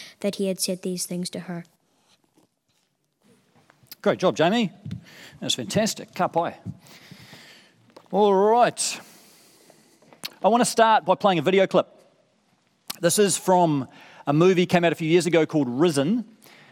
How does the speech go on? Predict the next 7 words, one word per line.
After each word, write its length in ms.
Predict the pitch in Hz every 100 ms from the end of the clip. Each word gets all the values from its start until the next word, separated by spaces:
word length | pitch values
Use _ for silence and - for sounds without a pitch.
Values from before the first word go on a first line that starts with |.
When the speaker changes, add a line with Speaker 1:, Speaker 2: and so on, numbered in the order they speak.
| _
Speaker 2:
uh, 220 | - 135 135
starring 320 | - 175 151
Joseph 320 | 180 180 165
Fiennes, 720 | - 165 175 196 214 202 - - _ - -
and 180 | 156 151
he 140 | 190
plays 500 | 214 226 196 185 151